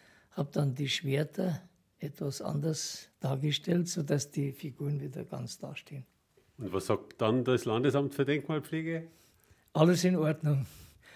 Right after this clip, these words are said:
Speaker 1: Die haben's gar nicht einmal gespannt wahrscheinlich. Nein, nein, die haben das schon gemerkt, aber die waren einverstanden. Also die Fassade ist ein Gewinn eigentlich der Heimat, dass man das wieder gemacht hat. Ich habe volle Anerkennung bekommen. Also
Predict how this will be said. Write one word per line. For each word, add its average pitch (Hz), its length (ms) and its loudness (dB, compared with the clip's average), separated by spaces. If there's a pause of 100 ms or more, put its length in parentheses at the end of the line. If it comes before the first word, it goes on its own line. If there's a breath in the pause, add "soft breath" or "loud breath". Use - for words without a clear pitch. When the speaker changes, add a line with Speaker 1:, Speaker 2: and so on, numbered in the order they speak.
(240 loud breath)
Speaker 1:
Die 165 100 12
haben's 170 260 10
gar 175 140 10
nicht 165 160 10
einmal 143 240 10
gespannt 147 460 6
wahrscheinlich. 147 580 6 (320 loud breath)
Nein, 151 160 6
nein, 123 260 4
die 127 100 0
haben 123 140 2
das 120 120 -2
schon 143 160 0
gemerkt, 131 340 4
aber 120 240 2 (340 loud breath)
die 143 140 4
waren 120 240 2
einverstanden. 120 640 -2 (720 loud breath)
Also 143 240 2
die 143 100 4
Fassade 139 520 2
ist 143 160 0
ein 147 200 0
Gewinn 160 760 8 (360 loud breath)
eigentlich 143 460 2
der 127 180 2
Heimat, 143 420 4
dass 139 140 0
man 131 160 0
das 127 240 -2
wieder 135 380 2
gemacht 120 480 -4
hat. 120 140 -4 (320 loud breath)
Ich 147 120 4
habe 135 140 2
volle 135 520 0
Anerkennung 131 680 0
bekommen. 120 580 -4
Also 113 260 -4